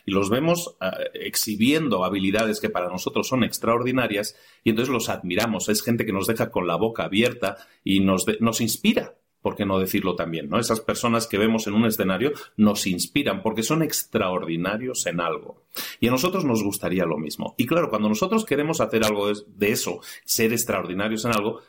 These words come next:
nos dicen, "Pues entonces lo único que tienes que hacer es practicar. Practica todos los días y alcanzarás esa meta". Y aunque es un buen consejo en parte, no es completo,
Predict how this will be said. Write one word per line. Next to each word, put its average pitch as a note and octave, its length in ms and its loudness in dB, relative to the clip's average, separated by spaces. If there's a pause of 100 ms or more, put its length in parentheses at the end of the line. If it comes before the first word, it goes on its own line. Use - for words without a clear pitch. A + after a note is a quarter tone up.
(100)
nos A2+ 160 4
dicen, A2 280 0
"Pues G#2 160 0
entonces D#3 240 4
lo C#3+ 100 4
único D#3+ 200 2
que A2 60 4
tienes A2+ 180 -2
que F#2+ 60 0
hacer B2 160 -2
es D3 80 0
practicar. - 640 -4
Practica G#2+ 500 0
todos C#3 240 0
los F#2 180 -2
días F3+ 280 2
y A2+ 40 4
alcanzarás F#2+ 560 -2
esa F2 200 -4
meta". E2+ 340 -6 (500)
Y B2 180 2
aunque A#2+ 360 2
es F3+ 140 0
un C3 440 0
buen D3 280 2
consejo G#2+ 680 0
en F#2 200 2
parte, C#3 560 -2 (180)
no C3 240 8
es - 140 0
completo, F#2 640 2